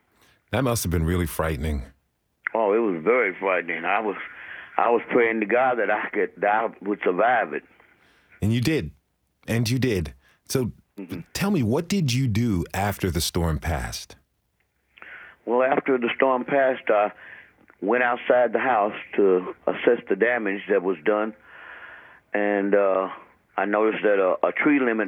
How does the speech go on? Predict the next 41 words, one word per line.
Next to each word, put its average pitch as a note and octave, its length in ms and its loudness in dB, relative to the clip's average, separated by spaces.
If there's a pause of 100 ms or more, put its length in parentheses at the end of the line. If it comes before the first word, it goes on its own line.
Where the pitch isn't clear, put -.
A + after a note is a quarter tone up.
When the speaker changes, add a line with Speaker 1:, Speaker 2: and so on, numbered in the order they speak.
(100)
Speaker 2:
fell A2+ 200 2
on G#2+ 200 0
my G2 100 0
car A#2+ 380 2
and G2+ 160 -6
busted G#2+ 320 -2
the, F#2 240 2 (640)
the - 40 -2
front B2 280 2
windshield A2 580 2
out. G2 260 2 (200)
Speaker 1:
Hmm. D2+ 260 -2 (640)
Speaker 2:
And, G2+ 400 0
uh, G2 260 4
the F#2 100 0
house C3 400 2
that B2 120 2
was, G2+ 320 0 (140)
that G#2+ 160 0
was F#2+ 180 0
next C3+ 340 -2
to B2+ 80 0
me, G#2+ 120 -4
the G2+ 120 -2
roof B2+ 300 0
was, G#2+ 200 0
had G#2 200 -2
gone A2+ 280 0
off A2+ 160 -2
of G#2 80 -2
it. A#2+ 260 0 (960)
And G#2+ 240 0
the G2+ 80 2
house B2+ 380 0
that A#2 160 4
was G#2+ 160 2
next B2 300 -2
to A2+ 80 -2
that, C3+ 360 0 (420)
it C3 100 -2
was C3 160 0